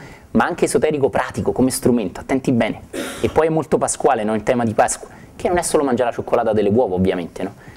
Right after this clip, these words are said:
Usiamo i momenti di festa. Sapete che le feste spirituali, il Natale, la Pasqua, sapete perché non si andava al lavoro? Perché si presupponeva che il tuo tempo libero si dedicasse alla spiritualità, alla meditazione, alla preghiera,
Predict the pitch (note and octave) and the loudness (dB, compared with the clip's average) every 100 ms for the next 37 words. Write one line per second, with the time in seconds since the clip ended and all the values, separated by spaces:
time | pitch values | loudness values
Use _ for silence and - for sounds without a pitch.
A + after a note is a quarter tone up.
0 | - - G#2 E3+ E3+ D3+ D3 C#3+ - A#2+ | -14 -4 0 2 2 0 0 -2 0 0
1 | D#3 B2+ - - F3+ A3 A2+ A2 B2 F#3 | 0 -2 -4 -2 0 2 4 2 2 0
2 | - - C#3 A#2+ A#2+ G#2+ F#2 - - - | 0 0 2 4 4 2 0 -10 -20 -10
3 | - A2 A2+ G2+ G2 F2+ F#2 G2+ G2 F2+ | 0 2 2 2 -2 -2 -2 0 -2 -2
4 | - - - - - E4+ E3 A2+ - A#2 | -6 -10 -12 -12 -2 2 2 0 2 0
5 | G2+ B2 A2+ A#2+ G2+ G#2 A#2+ F2+ E2+ - | 2 2 2 2 2 0 0 0 -4 -10
6 | - - - - C#3+ G3 - F3+ G#3 G#3+ | -20 -20 -10 -4 0 0 2 2 2 2
7 | - G3 B2 A2 B2 D#3+ F3 E3+ G3 A#3 | 2 0 2 0 2 2 2 0 2 4
8 | D#3 A2 B2+ B2+ C#3+ E3 E3 A#2+ A2 - | 4 2 2 0 2 0 0 -2 -2 0
9 | C3 A#2+ A2 A#2+ - - - - - A2+ | 0 2 2 0 -2 -10 -20 -12 -4 0
10 | A2+ G#2 G2+ - C#3 A#2+ F2+ - - - | 2 2 -2 -2 0 0 0 -10 -18 -20
11 | - - - - - G#2+ G#2 G2+ A#2 A2+ | -20 -18 -18 -16 -6 -2 0 2 4 2
12 | F2+ | -2